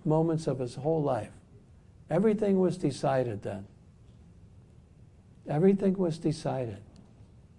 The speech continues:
So you could say, "Maybe the most important time in my life was not when I was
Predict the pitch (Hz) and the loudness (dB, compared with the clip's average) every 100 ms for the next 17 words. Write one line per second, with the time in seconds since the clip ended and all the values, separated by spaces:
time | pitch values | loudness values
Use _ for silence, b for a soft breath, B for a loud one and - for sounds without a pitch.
0 | - - - - - - - - - - | -20 -20 -20 -20 -20 -20 -20 -20 -20 -20
1 | - - 160 165 160 208 202 - 160 156 | -12 0 4 4 4 2 2 4 6 6
2 | 196 240 247 196 B B B - 175 196 | 4 4 2 0 B B B 0 4 4
3 | 190 170 156 190 - 170 165 180 180 160 | 2 -2 0 0 2 0 0 2 2 4
4 | 156 151 170 180 175 147 - 180 233 180 | 4 4 4 4 2 -2 2 4 4 2
5 | - B B B B 165 147 147 151 147 | -2 B B B B 2 4 6 6 4
6 | 120 | 2